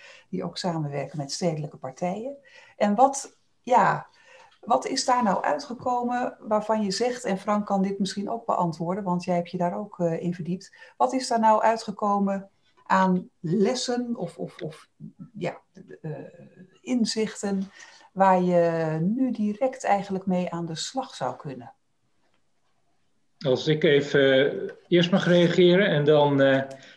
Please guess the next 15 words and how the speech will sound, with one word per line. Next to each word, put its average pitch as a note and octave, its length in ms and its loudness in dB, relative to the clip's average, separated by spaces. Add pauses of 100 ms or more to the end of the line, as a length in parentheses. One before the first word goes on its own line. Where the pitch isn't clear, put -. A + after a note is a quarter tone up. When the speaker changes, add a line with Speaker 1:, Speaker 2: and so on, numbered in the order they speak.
(440)
Speaker 2:
Frank. G3 520 4 (640)
Nou, F3+ 440 6
wat, E3+ 320 2
eh, E3 320 6
wat D#3 220 0
je D3 80 0
ziet, A#2+ 480 2
eh, D#3+ 540 6
bij D3+ 200 4
die C3 140 -4
projecten F3 840 2 (560)
is D#3 560 0 (180)
wat D3+ 240 0
ze, C3 460 4 (120)
eh, A#2+ 340 -4